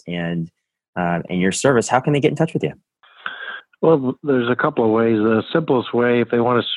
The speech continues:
Speaker 2: shoot an email, they can go to sales at navitus dot com. But if they wanted to call, uh, our, we also give our main number, uh, and then it can be redirected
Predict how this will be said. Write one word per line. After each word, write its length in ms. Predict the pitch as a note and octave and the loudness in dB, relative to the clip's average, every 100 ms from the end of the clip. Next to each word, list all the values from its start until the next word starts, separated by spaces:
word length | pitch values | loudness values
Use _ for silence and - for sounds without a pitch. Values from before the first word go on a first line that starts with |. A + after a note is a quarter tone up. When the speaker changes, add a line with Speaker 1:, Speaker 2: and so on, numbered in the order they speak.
| - | -2
Speaker 2:
shoot 160 | C3+ | 0
an 100 | A#2 | 0
email, 420 | A#2+ B2 A#2 A2+ A2+ | 0 2 2 2 2
they 120 | A2 | 0
can 220 | - A2 | -2 -4
go 200 | A2+ A2+ | 0 0
to 120 | G#2+ G2 - | 0 -2 0
sales 460 | A#2+ A#2 A#2 A2 | 0 2 0 0
at 240 | B2+ A2 A2 | -2 -2 -2
navitus 440 | A2 A2 G#2+ G#2 - | -2 0 0 -2 -2
dot 200 | G2+ - | -2 -2
com. 480 | - A#2 G#2 G2 G#2 - _ _ _ _ | -4 0 2 0 -4 -10 _ _ _ _
But 120 | - | -4
if 60 | G#2 | -2
they 100 | A#2 | 0
wanted 300 | A#2+ B2 B2 | 0 2 0
to 80 | G#2+ | -2
call, 680 | - B2 B2 B2 A2+ G#2 - | -2 0 0 2 0 -4 -8
uh, 40 | A2+ | -2
our, 440 | A2 A#2 A#2 A2 - _ _ - | 0 0 -2 -2 -8 _ _ -8
we 100 | B2 | -2
also 220 | A#2+ A#2 | -2 -2
give 160 | B2+ A2 | -2 0
our 220 | A2 G#2+ | 2 2
main 280 | G#2 A2 A2+ | 0 0 0
number, 480 | G#2+ G2+ G#2 G#2 G#2 - | 0 0 0 0 -2 -8
uh, 300 | G#2+ G#2 G#2 | -4 -2 -2
and 180 | G#2+ G#2+ | -2 -4
then 220 | G#2 G#2 G#2+ | -4 -4 -6
it 160 | A2+ | -6
can 160 | - G#2 | -4 -2
be 220 | G#2 G2+ | -2 -2
redirected 680 | G2+ G#2 G2+ G#2+ G#2 - G2+ | -2 -2 0 0 0 0 -4